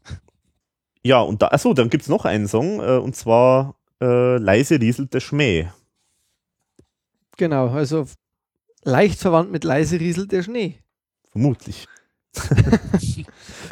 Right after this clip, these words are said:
Speaker 2: Ja, das sind jetzt gar nicht so wenig Sachen, gell?
Speaker 1: Und, und auch da, auch da gibt's wiederum eine Demo, das tatsächlich auch Leise rieselt der Schmäh heißt, also auch fürs neue Weihnachtsprojekt. Also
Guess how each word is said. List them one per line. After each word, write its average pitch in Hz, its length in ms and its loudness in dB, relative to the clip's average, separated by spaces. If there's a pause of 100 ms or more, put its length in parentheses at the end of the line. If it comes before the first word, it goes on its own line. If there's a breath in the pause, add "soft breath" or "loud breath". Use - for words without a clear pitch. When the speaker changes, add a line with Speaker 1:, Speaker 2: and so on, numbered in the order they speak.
Speaker 2:
Ja, 143 120 4
das 180 120 2
sind 214 100 -2
jetzt 190 160 -2
gar 156 80 -4
nicht 147 140 -6
so 156 120 -2
wenig 151 260 0
Sachen, 143 320 -2
gell? 160 140 0
Speaker 1:
Und, 123 340 -2
und 120 180 -2
auch 107 140 2
da, 151 520 4
auch - 140 -6
da 131 200 2
gibt's - 280 -4
wiederum 135 280 0
eine 117 120 -2
Demo, 123 280 0
das 113 140 -4
tatsächlich 98 420 0
auch - 220 -2
Leise 90 420 2
rieselt 101 280 -4
der 110 60 -6
Schmäh 82 280 -4
heißt, - 320 -6
also 78 160 -2
auch 85 120 -4
fürs - 260 -10
neue 87 240 -2
Weihnachtsprojekt. - 800 -10
Also 92 240 -2